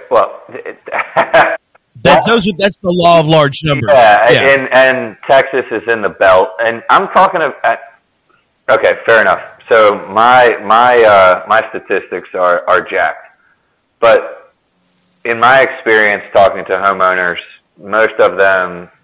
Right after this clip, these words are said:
Speaker 1: have been paying for homeowners insurance for twenty, thirty years, and it's their first claim. Period. And I did,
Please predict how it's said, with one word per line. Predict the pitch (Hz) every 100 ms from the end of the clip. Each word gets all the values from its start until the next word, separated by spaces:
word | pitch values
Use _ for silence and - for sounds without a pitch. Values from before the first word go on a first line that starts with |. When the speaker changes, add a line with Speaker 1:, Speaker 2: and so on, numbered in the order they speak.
| _
Speaker 1:
have | - 95 92 92 90 87 87 87 _ _ _ _ _ _
been | 98 90
paying | 104 98 92 87
for | 90
homeowners | 92 90 90 90
insurance | 87 - 85 87 85
for | - 87
twenty, | - 95 87
thirty | 85 85 87
years, | 85 85 82 -
and | 90
it's | 82 _
their | 87
first | 85 80 80 -
claim. | - - _ _ _ _ _ _ _ _ _ _ _ _ _ _ _ _ _
Period. | 110 95 95 92 87 _ _ _ - _ _
And | 98 98
I | 90 104 117 -
did, | 143 175 196